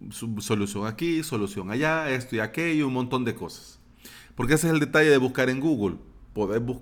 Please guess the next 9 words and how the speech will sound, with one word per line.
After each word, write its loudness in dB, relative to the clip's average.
encontrar 0
de 2
todo. 2
Y 2
gastas 2
tiempo 2
perdiendo 0
tiempo 0
con, -6